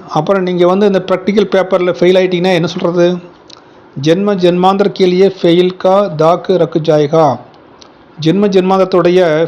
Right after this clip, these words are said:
ஃபெயில் ஆனதுடைய கரை என்பது ஆத்மால படிந்துவிடும். अगर कोई भी फेल होने के संस्कार अपने चलन महसूस होती ही रहे, तो आज के दिन में रखा हुआ दाग कम-, कमजोरी का चलन व संस्कार मिटा,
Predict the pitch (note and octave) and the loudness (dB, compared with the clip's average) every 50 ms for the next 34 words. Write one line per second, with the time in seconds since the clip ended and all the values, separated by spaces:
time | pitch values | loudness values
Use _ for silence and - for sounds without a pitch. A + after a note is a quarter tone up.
0 | E3 - E3+ E3 F#3+ F#3+ F#3 F3+ F3+ F3 F3 E3 E3+ E3 E3 D#3+ D#3 D3+ D#3 - | -4 -2 0 0 2 2 0 0 0 -2 -2 -2 0 0 0 0 0 -2 -2 -2
1 | D#3+ E3+ F3+ F3+ E3+ E3 E3 E3 E3+ G3+ B3+ C4 B3+ - - - - - - D#3 | 0 0 0 0 -2 0 -2 0 0 -2 -4 -4 -8 -14 -20 -20 -20 -6 -2 -2
2 | E3 E3 D#3+ - E3 F#3 F#3 - E3 D#3+ D#3+ D#3+ E3 D3+ D3 D#3+ D#3+ D3 B2+ A2+ | -2 -2 -2 -4 -4 -4 0 0 -2 -2 0 0 0 2 2 0 0 -2 -4 -6
3 | A#2 - - - - - - - - _ _ - - - - - E3 E3 F3+ E3 | -8 -14 -20 -20 -20 -20 -20 -20 -20 _ _ -20 -20 -20 -8 -4 0 0 0 0
4 | - - F#3+ G#3 A3+ A3+ A3+ A3 A#3 A3 - - F#3+ F#3+ G#3 G3 - F#3+ F#3 F#3+ | 0 0 0 2 2 0 0 -2 -2 -2 0 0 0 0 0 0 -2 -2 0 0
5 | F#3+ F#3 G#3 F#3+ - - E3+ E3+ F3 E3+ - - F#3 F#3+ G3 F3+ D3+ - - D#3+ | 0 0 -2 -2 0 -2 -2 -2 -4 -6 -4 0 0 0 2 0 -2 -2 -4 -4
6 | F3 G3+ A#3 B3 A#3+ - - - - _ - - - E3 E3 F#3 G3+ G#3 G#3+ F#3+ | 0 0 0 -2 -2 -8 -20 -20 -20 _ -16 -4 -2 -2 0 0 -2 -2 -2 -2
7 | F3 D#3+ F3+ E3 - - G3+ F#3+ - - - E3+ E3 E3 - F#3 F3 E3+ F#3 F#3 | -2 -2 -2 -4 -2 -4 -4 -6 -6 -4 -2 -2 -2 -2 -2 -6 -4 -4 -2 0
8 | F3 F3 E3 E3+ F#3+ A3 A#3+ A#3+ - - - - - - - - E3+ E3 D3+ D3+ | 0 2 2 2 0 -2 -4 -6 -10 -20 -20 -20 -20 -10 -4 -2 0 0 2 2
9 | F3 F#3 F3 F#3+ F#3 - G3+ F#3+ E3 D#3 E3+ F3 G3 G#3+ G3 F#3+ G#3+ A#3+ A#3+ A3 | 0 0 -2 -6 -2 0 0 0 2 0 0 0 2 0 2 2 0 0 0 -2
10 | A3 - - - _ _ - - _ _ - F3+ E3 - D#3 D#3 D#3 F3 F#3+ F3+ | -6 -14 -20 -20 _ _ -20 -20 _ _ -8 -6 -4 -2 -2 0 0 0 0 2
11 | F3 F3+ F3+ F#3 F#3 F3 D3+ D#3+ D#3 E3+ E3+ E3+ - G3 F#3+ - E3 D3 D#3+ E3+ | 2 2 2 2 0 0 0 0 0 0 -2 0 -2 -4 -2 -2 -4 -4 -4 -4
12 | E3+ E3+ E3 E3+ - - - - - _ - D#3+ E3+ F3+ F#3 F#3+ F#3+ F#3+ F#3 - | -6 -8 -12 -16 -20 -20 -20 -20 -20 _ -4 -4 -2 0 2 2 2 0 0 0
13 | F#3+ F#3 F3+ F#3 - E3+ E3 F3+ F#3+ G#3+ A#3 A#3 - - - - - - - - | -2 -2 -2 -2 -2 0 0 0 0 -2 -4 -6 -10 -18 -20 -20 -20 -20 -20 -20
14 | - - D3+ D#3 F3 F3+ F#3+ G3 - - E3 E3 E3 E3 - - F#3+ F#3+ F#3+ E3+ | -16 -8 -2 0 2 2 2 0 0 -2 -2 -2 -4 -6 -4 -2 0 0 0 0
15 | D#3 D3+ - - E3+ F3+ F#3 | -4 -6 -4 -2 -2 -2 -2